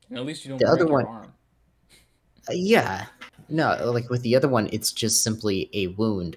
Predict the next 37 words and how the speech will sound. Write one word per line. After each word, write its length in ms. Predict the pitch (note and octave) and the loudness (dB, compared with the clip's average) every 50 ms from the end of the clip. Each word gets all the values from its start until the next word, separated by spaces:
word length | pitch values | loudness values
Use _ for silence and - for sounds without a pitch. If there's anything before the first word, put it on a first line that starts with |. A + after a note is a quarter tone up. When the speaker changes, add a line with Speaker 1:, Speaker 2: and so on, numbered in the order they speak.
| _ - | _ -6
Speaker 2:
and 120 | A2+ G2+ F#2+ | -4 -2 -2
then 120 | F2+ F2 | -2 -2
you 160 | F2 F2 E2 | -4 -6 -6
lose 220 | E2+ F2+ D#2+ E2+ E2 | -4 -6 -6 -4 -6
it. 160 | B1+ - - _ _ _ _ _ | -6 -8 -10 _ _ _ _ _
But 100 | - A#2 | 0 2
at 60 | G#2+ E2+ | 2 4
Speaker 1:
Yeah. 60 | - | 4
Speaker 2:
least 300 | C#3+ C#3+ C3 - - A#2+ | 4 4 4 2 2 4
this, 480 | A#2+ G#2+ A#2 G#2+ - - - - - - _ _ _ _ _ _ _ _ _ _ - | 4 6 6 4 2 0 0 -2 -4 -8 _ _ _ _ _ _ _ _ _ _ 2
it 180 | A#2+ A2 - - | 2 2 2 4
seems 300 | - - D3+ C#3+ B2+ C3 | 2 4 4 4 4 4
like 140 | C3 A#2 | 2 2
you 140 | B2 A#2 A2 | 2 -2 -2
can 120 | - A2+ A2+ | 0 2 4
use 200 | A2 A#2 A#2 A2 | 6 6 6 4
it 120 | A#2 - | 2 0
for 120 | - - A#2+ | 2 2 2
a 40 | A2 | 4
while, 380 | G#2+ A2 G#2+ G#2+ G#2+ G#2+ - - - - | 4 2 2 2 2 2 0 0 -2 -2
and 100 | G#2 G#2+ | -2 0
even 240 | A2+ A#2 A#2+ A2 | 2 2 2 2
when 120 | A2+ A2+ A2 | 2 0 0
you 120 | G#2 G2+ | 0 -2
lose 300 | G2 G#2+ G#2 G2+ G2 G2 | 0 0 0 0 2 2
it, 240 | G2 G2 - - - _ - | 0 0 0 -2 -12 _ -10
you're 160 | F#2 G2 F#2 | -8 -6 -4
still 240 | - - - A#2+ A2+ | -2 0 0 0 0
getting 260 | G#2 G#2+ G2+ G2 F#2+ | 0 -2 -2 -4 -6
the 80 | F#2 | -8
benefit 440 | E2+ - - - - - - - - - - - - _ _ _ _ _ | -6 -8 -8 -8 -8 -8 -10 -10 -10 -10 -20 -20 -20 _ _ _ _ _
from 140 | - G#2 E2 | -8 -8 -6
a 40 | E2 | -4
knockdown. 500 | E2 D#2+ F#2 - - - - - - A2+ - - - - _ _ _ _ _ _ _ _ - | -4 -4 -6 -6 -10 -16 -14 -14 -14 -14 -16 -20 -20 -20 _ _ _ _ _ _ _ _ -14
Speaker 1:
This 200 | B2+ B2 A#2 A#2 | -14 -14 -12 -14
is 120 | A#2+ A2+ | -16 -18
true. 240 | - - C3 A#2 A2+ | -16 -16 -16 -16 -16